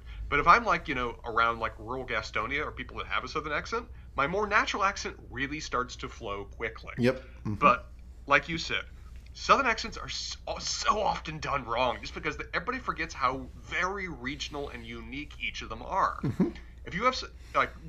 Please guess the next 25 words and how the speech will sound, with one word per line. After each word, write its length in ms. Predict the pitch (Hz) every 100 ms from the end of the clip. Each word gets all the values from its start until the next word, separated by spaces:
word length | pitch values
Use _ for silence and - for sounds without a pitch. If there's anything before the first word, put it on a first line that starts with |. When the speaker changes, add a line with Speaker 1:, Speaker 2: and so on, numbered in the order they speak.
| -
Speaker 1:
you 140 | 180 180
and 80 |
I 100 | 104
notice 380 | 101 117 113 107
right 200 | 107 104
away 200 | 98 - - - - - -
that 80 | 139
if 80 |
you 120 | 190 254
have 280 | 202 - -
a 80 | 131
character 420 | - 185 190 170
that's 220 | 127 117
in 100 | 131
Louisiana 640 | 117 131 123 110 113 127 -
and 100 | 113
somebody's 440 | - 147 147 135 123
coming 220 | 127 120
in 100 | 123
with, 100 | 113
like, 120 | 110
a 60 | 113
Virginia 520 | 90 - 120 117 127
Southern 320 | 123 123 113
accent, 440 | 101 110 - 180